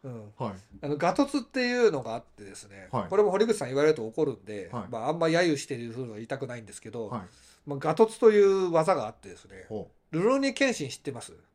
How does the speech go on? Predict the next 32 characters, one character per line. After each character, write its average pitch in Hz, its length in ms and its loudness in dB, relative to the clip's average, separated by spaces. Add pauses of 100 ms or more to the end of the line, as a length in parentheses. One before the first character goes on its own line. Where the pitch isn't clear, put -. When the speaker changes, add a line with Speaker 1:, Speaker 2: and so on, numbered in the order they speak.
(200)
Speaker 2:
見 113 120 -8
て 107 120 -10
な 101 120 -6
い 90 40 -8
で 85 60 -12
す。 - 240 -18 (160)
Speaker 1:
ル 165 100 -2
ロ-、 202 60 4
<laughs> - 720 -6
ル 359 120 12
ロ 554 260 12
ー 359 80 12
ニ 359 60 6
ケ 392 200 12
ン 254 40 10
シ - 180 6
ン 202 40 2
見 208 80 6
な 190 100 12
い 156 40 10
で 151 80 6
何 494 300 10
を 262 80 2
見 202 100 2
て 214 120 12
き - 60 -2
た 180 240 10
ん - 40 4
じ 160 60 6
ゃ、 139 140 6
も 139 640 2
う。 - 220 -8